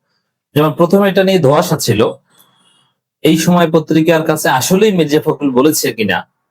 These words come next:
যে আওয়ামী লীগ এবং জাতীয় পার্টিকে আমরা নির্বাচনে চাই। তারা বলেছে এআই দিয়ে তৈরি, অথচ বোঝে না যে এআই দিয়ে ভিডিও তৈরি করে। পত্রিকার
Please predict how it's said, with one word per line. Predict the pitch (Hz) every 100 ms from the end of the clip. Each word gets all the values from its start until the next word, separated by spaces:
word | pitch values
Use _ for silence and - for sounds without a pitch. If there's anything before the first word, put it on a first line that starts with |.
| _ _ _ _ _ _ _ _ _ _ -
যে | 117
আওয়ামী | 120 123
লীগ | 131 131
এবং | 127 123
জাতীয় | 120 113 123 117
পার্টিকে | 113 110 113 101 90 _ _ _ _ _ _ _ _ _ _ _ _ _ _
আমরা | 127 123
নির্বাচনে | 117 110 113 107 104 90
চাই। | - 90 80 76 _ _ _ _ _ _ _ _ _ _ _ _ -
তারা | 135
বলেছে | 135 143 135 -
এআই | 156 151 147 143
দিয়ে | 135 120
তৈরি, | 113 90 82 78 _ _ _ _ _
অথচ | 123 139 160
বোঝে | 156 131 143 156
না | 151 127
যে | 120
এআই | 117 139 147
দিয়ে | 143 160
ভিডিও | 151 120 135 165
তৈরি | 156 127 107
করে। | 98 90 82 _ _ _ _ _ _ -
পত্রিকার | 147 143 175 180 170